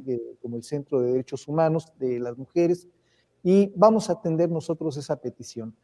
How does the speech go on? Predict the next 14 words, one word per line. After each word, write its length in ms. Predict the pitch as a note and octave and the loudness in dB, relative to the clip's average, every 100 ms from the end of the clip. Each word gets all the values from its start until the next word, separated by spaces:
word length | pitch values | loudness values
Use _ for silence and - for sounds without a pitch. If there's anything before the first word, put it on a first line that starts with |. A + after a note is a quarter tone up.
| _ _ | _ _
Vamos 400 | C#3 D#3+ E3+ - | 2 4 4 0
a 40 | C3+ | -2
retomar 400 | C3 C3 C3+ C#3+ | -2 -2 -2 0
la 100 | C#3 | 0
investigación, 760 | B2+ B2 C3 C#3 - F#3 F#3 - _ _ | -2 -4 -4 -6 -4 -4 -4 -10 _ _
vamos 360 | C#3+ D3 D3+ D#3 | 4 8 8 6
a 20 | |
profundizar 960 | - - _ _ - B2 A#2+ E3 E3+ - - - | -2 -14 _ _ -10 -8 2 4 4 0 -16 -4
para 240 | - C#3 C3 | 2 2 2
que 100 | B2+ | -2
todos, 520 | - F3 D#3+ D#3 - - | 4 4 4 0 -6 -2
eh, 200 | C3 B2 | -2 2
quedemos 500 | C3+ C#3 C#3+ C#3 - | 4 4 2 -4 -10
ciertos 800 | - - E3 D#3 D#3+ C#3+ - | -10 4 6 6 2 -6 -6